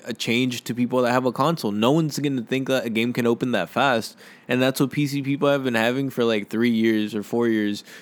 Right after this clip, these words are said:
that at, at a reasonable price. They've been around for a lot longer, but they were really expensive back in the day. And now they've gotten, like, very,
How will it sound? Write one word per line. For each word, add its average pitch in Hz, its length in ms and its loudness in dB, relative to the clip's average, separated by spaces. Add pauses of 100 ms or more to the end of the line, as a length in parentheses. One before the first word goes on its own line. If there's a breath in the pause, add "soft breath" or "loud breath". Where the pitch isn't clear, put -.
(160 loud breath)
that 113 260 2
at, 117 260 -2
at 175 140 0
a 185 60 0
reasonable 131 440 2
price. 104 340 0
They've 123 160 2
been 151 120 0
around 127 280 0
for 131 120 -2
a 113 80 2
lot 104 260 0
longer, 117 380 -2
but 113 160 -4
they 110 120 0
were 107 200 2
really 104 320 0
expensive 101 640 -6
back 110 220 -2
in 120 80 -8
the 123 100 -4
day. 131 300 -2 (240 loud breath)
And 104 160 -2
now 104 300 2
they've 107 260 0
gotten, 104 400 -2
like, 98 280 -4
very, 101 520 0